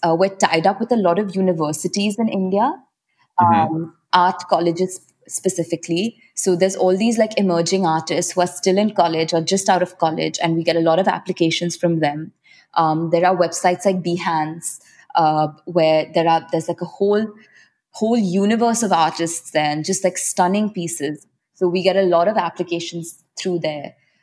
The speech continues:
Speaker 1: Um, and now we've built up, uh, we've built up the, uh, connection. So we are getting a lot of word of mouth and reference artists as well. Um, so, so yeah, so then these artists come to us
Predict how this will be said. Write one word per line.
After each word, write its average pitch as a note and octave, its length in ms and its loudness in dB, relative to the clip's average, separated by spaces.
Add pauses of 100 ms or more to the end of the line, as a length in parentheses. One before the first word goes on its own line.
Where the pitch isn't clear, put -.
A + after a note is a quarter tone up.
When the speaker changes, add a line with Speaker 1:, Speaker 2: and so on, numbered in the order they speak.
(140)
Speaker 1:
Um, E3 560 0 (320)
and F#3 240 4
now F3 340 4
we've G3 200 -2 (160)
built F3+ 260 2
up, F#3 240 2
uh, E3 340 2
we've F3+ 220 0
built E3+ 240 0
up F3+ 160 0
the, F3 320 2 (140)
uh, E3 160 2
connection. E3+ 560 -2
So E3+ 160 -2
we E3+ 140 2
are E3 60 0
getting E3 240 0
a E3+ 60 2
lot D#3+ 200 0
of E3+ 120 0 (200)
word F3+ 280 2
of G3 160 -2
mouth D#3 420 2
and D#3+ 200 -2
reference E3 440 -2
artists D#3 480 -8
as - 160 -8
well. - 220 -12 (800)
Um, D#3 460 0 (920)
so, - 460 -2
so A3+ 120 -2
yeah, G3+ 200 4
so - 160 -2
then F#3 160 2
these G3+ 240 0
artists E3+ 360 0
come E3+ 240 0
to F#3+ 140 2
us D3+ 220 -2